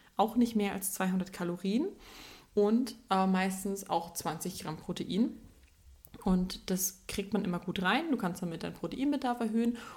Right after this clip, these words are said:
und du kannst damit so ein bisschen deine Schokoladengelüste stillen. Also ich habe zum Beispiel häufig nachmittags Bock auf einen Kaffee und dazu was Schokoladiges.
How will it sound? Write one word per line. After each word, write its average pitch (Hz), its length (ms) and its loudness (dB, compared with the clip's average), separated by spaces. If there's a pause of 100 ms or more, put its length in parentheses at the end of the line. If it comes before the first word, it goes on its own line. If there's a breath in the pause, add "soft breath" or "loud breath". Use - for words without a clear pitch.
(120)
und 240 140 4
du 269 80 -2
kannst 202 260 -2
damit 196 200 0
so 190 60 -2
ein 175 40 -6
bisschen 190 240 -2
deine 175 160 0
Schokoladengelüste 170 960 -2
stillen. 165 480 -4
Also 170 400 -4 (300 loud breath)
ich - 100 -4
habe 196 100 2
zum 185 120 0
Beispiel 180 300 0
häufig 180 360 0
nachmittags 180 460 -6
Bock 190 240 0
auf - 100 -8
einen 175 140 -4
Kaffee 226 400 -4
und 190 100 -2
dazu 185 280 -8
was 180 120 -10
Schokoladiges. 190 800 -4